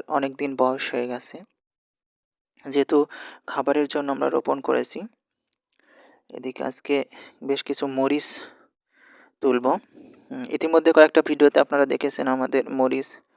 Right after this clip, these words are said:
গাছে কী পরিমাণে মরিচ ধরেছে। এটা কিন্তু একেবারেই অর্গানিক, আহ, এখানে কোনো প্রকার কীটনাশক ব্যবহার করা হয়নি। আর এই মরিচগুলো, হুম, অনেক ঝাঁঝালো।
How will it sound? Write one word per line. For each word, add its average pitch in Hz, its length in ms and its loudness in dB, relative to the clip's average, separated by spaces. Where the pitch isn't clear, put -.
গাছে 127 220 -2
কী 139 140 -6
পরিমাণে 127 440 0
মরিচ 127 440 -4
ধরেছে। 123 380 -2
এটা 135 220 -2
কিন্তু 139 240 0
একেবারেই 143 540 4
অর্গানিক, 135 640 2
আহ, 123 80 -8
এখানে 139 360 -4
কোনো 143 240 0
প্রকার 143 380 2
কীটনাশক 143 420 -2
ব্যবহার 139 360 -2
করা 131 200 2
হয়নি। 127 360 -2
আর - 300 -4
এই 151 360 -8
মরিচগুলো, 139 640 0
হুম, 123 200 -12
অনেক 131 360 -2
ঝাঁঝালো। 127 500 0